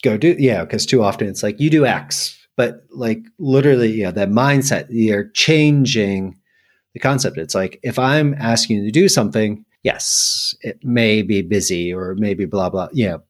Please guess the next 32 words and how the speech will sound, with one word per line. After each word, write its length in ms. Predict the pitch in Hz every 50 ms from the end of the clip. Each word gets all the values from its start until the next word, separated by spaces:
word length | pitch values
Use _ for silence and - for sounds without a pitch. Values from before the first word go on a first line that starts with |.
| _ -
but 320 | 131 127 117 104 87 - _ _ -
if 80 | -
you 160 | 143 147 147 139
know 380 | 127 113 113 113 113 110 104
I'm 140 | 101 98 92
putting 320 | - 117 98 95 92 87
the 120 | 87 - 82
effort 380 | - - - - 98 95 - -
into 500 | 113 104 98 92 92 92 - - - 101
making 480 | 95 95 95 95 92 - - 92 90
it 140 | 87 - - -
valuable 600 | 95 104 95 95 95 90 87 78 90 90 87 -
for 260 | - - 98 92 87
you, 540 | 87 104 139 156 147 110 92 85 85 87 _ _ _ _ _ _ _
then 180 | - 123 123 135
yeah, 240 | 175 226 220 - 73
it 420 | 80 208 214 214 214 - _ -
doesn't 340 | - 139 143 139 139 123 117
matter 400 | 120 127 151 170 131 95 85 85
if 160 | 80 - -
it's, 400 | 90 85 - - - - - - - _ _ _ _ _ _ - - - - - -
I 80 | - 127
still 280 | - - - 165 151 143
think 260 | - 117 110 104 -
some 220 | - 147 131 123
of 120 | 120 104 107
my 320 | 104 101 101 104 101 - _ _ -
original 600 | 131 113 107 110 120 135 135 120 123 123 113 107
jobs 340 | 92 113 104 98 101 95 92
as 140 | 101 90 90
a 80 | 92
kid, 480 | - - 131 127 123 107 92 82 - -